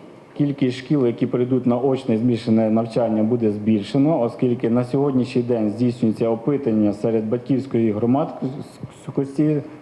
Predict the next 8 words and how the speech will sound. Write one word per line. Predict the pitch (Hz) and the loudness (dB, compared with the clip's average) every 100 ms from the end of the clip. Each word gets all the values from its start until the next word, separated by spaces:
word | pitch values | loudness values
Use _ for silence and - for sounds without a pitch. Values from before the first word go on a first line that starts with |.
| - | -10
стосовно | - 131 - 156 156 139 127 95 - - | -4 -4 -2 0 2 2 0 -6 -12 -2
виходу | 110 143 143 127 127 | 0 0 -2 0 2
на | 127 | 2
навчання. | 123 117 - 98 92 101 - - - | 2 0 -2 -2 -2 -6 -12 -20 -4
Якщо | 113 113 - | -2 -2 -2
за | 151 | -2
бажанням | 147 143 147 143 139 123 | 0 0 0 2 2 2
батьків, | 127 - 135 120 | -2 -2 0 0